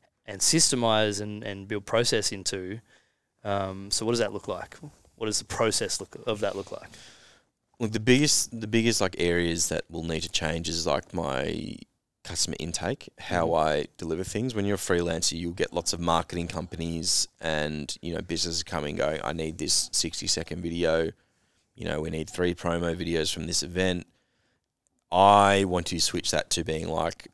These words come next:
Speaker 2: "Let's have a partnership and a creative process where
Speaker 1: Yeah.
Speaker 2: production companies get that, freelancers don't." Freelancers are like, "You're the guy, you execute it." You know, that's how it goes. So it's about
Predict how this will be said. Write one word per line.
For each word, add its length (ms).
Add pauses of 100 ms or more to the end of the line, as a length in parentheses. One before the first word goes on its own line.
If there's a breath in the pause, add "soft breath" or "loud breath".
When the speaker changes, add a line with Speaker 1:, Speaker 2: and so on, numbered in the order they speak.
Speaker 2:
"Let's 220
have 120
a 60
partnership 580
and 120
a 40
creative 440
process 420
where 320 (220)
Speaker 1:
Yeah. 80
Speaker 2:
production 540
companies 500
get 260
that, 260 (320 soft breath)
freelancers 540
don't." 240
Freelancers 480
are 80
like, 160
"You're 160
the 80
guy, 240
you 140
execute 520
it." 120 (720)
You 80
know, 80
that's 160
how 120
it 100
goes. 280
So 180
it's 180
about 260